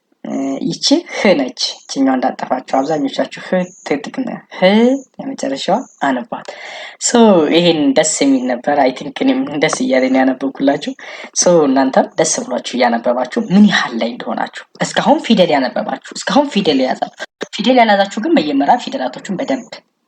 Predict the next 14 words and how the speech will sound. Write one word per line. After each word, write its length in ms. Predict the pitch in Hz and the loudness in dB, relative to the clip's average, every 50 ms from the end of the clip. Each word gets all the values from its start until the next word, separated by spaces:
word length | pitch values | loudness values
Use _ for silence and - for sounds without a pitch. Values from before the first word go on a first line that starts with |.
| _ _ _ _ _ | _ _ _ _ _
ያዙ። 300 | 139 139 123 123 117 - - - | 0 0 2 2 0 -2 -8 -12
ፊደላቶቹን 640 | - - - - - 208 202 - - - - 196 190 | -10 -6 -4 -4 -2 -2 -2 -2 -4 -4 -2 0 2
እለቅላችኋለሁ። 720 | 156 135 135 - - 135 135 135 - - - 139 135 139 - | 2 0 0 -2 -2 -2 -2 -2 -2 -4 -8 -6 -6 -6 -6
ቀጣይ 340 | - - - - - - 320 - - - - - - - _ _ _ _ - - | -4 -6 -2 0 0 0 0 0 -6 -14 -20 -20 -20 -20 _ _ _ _ -4 0
የለቀኳቸውም 760 | 262 269 262 262 262 - - - - 277 - - 277 127 | 2 2 2 2 0 -2 -4 -6 -6 -6 -4 -6 -4 -2
አሉ። 140 | 254 - 175 185 | -2 0 0 0
እነሱ 240 | 165 135 127 - - - | 0 0 -2 -2 -2 -4
መጀመሪያ 460 | 131 - - - 247 262 - - - - | -2 -2 -2 -2 -2 -4 -4 -4 -6 -4
ፊደል 280 | - 208 180 214 214 | -2 2 2 2 2
ከያዛችሁ 460 | 214 - 269 285 320 320 320 - 349 277 | 4 4 2 4 2 0 0 2 4 4
ማንበቡ 400 | 254 247 262 269 285 294 285 285 | 6 6 6 6 6 6 4 2
ቀላል፣ 340 | - 302 262 196 - - - - _ _ _ _ _ _ _ _ _ _ _ _ _ - | 2 2 2 2 0 -2 -4 -10 _ _ _ _ _ _ _ _ _ _ _ _ _ -6
መናገሩ 440 | 151 156 160 160 160 160 175 180 - | -2 0 2 2 2 2 0 0 0
ቀላል። 340 | - - - - - - | -2 -2 -4 -4 -8 -16